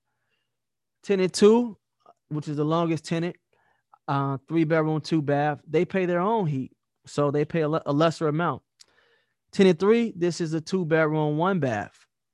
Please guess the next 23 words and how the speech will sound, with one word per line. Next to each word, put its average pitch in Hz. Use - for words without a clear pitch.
Um, 135
uh, 139
I 151
do 170
pay 160
their 156
heat. 160
They 135
pay 143
a 143
thou-, 147
she 143
pays 151
a 143
thousand 156
dollars. 185
So 160
now 180
let's 180
add 190
these 180
numbers 165
up. -